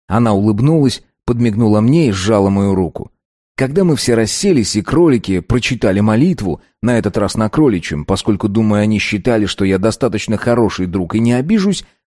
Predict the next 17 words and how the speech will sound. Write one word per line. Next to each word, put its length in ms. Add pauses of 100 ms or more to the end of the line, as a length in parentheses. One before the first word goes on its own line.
Кони 280
разложила 560
рагу, 320
и 60
мы 140
начали 380
есть. 460 (240)
Кролики 480
изредка 680
издавали 640 (120)
сербающие 880
звуки 580 (160)
и 120
клацали 520
ложками 540
о 100
зубы. 420